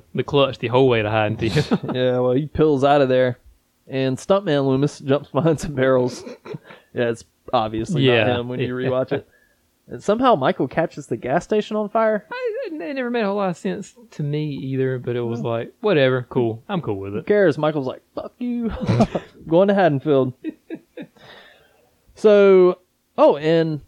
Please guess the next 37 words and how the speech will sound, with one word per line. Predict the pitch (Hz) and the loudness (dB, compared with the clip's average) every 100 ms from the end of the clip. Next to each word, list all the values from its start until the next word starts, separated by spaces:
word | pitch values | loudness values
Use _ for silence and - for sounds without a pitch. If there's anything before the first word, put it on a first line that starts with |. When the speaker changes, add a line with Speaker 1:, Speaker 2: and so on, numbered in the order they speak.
| - | -2
Speaker 2:
the | 143 | 0
fire | 185 240 170 | 4 4 6
also | 180 - 151 | 4 2 2
knocks | 139 143 151 | 2 2 2
out | 135 | 2
the | 135 127 123 | 0 -2 -2
telephone | 185 151 123 110 | -2 -2 -4 -8
lines, | 110 107 110 - - _ _ _ - | -8 -10 -12 -16 -20 _ _ _ -20
which | 117 117 | -12 0
why | 143 131 | 2 4
later, | 151 185 139 - _ - | 4 4 2 -4 _ 0
later | 208 247 | 2 4
in | 175 | 2
the | 143 | 2
movie, | 131 127 131 143 - _ _ - | 2 2 0 -4 -14 _ _ -6
that's | 131 | -4
why | 131 | -2
the | 123 | -2
phones | 139 117 110 | -4 -8 -10
don't | - | -12
work. | - - _ _ | -12 -12 _ _
So, | 151 170 - 147 - - | -14 -10 -10 -14 -18 -12
just | 269 | -8
Speaker 1:
Yeah. | 190 | 0
Speaker 2:
a | |
little, | 180 147 143 - - - - - - - - - | 2 2 -2 -12 -20 -20 -20 -20 -16 -14 -12 -10
little | 214 185 | -6 -6
touch | - 175 - - | -4 -8 -6 -6
there. | 165 160 - _ _ _ _ _ _ - | -6 -8 -18 _ _ _ _ _ _ -6
And | 151 156 | -4 -2
the | 147 | 0
next | 147 143 | 0 -2
scene, | - 156 147 143 | -4 -4 -2 -4
we | 139 | -4
get | 143 - | -4 -6
the | |
school, | - - 226 208 202 185 | -16 -4 0 2 0 -4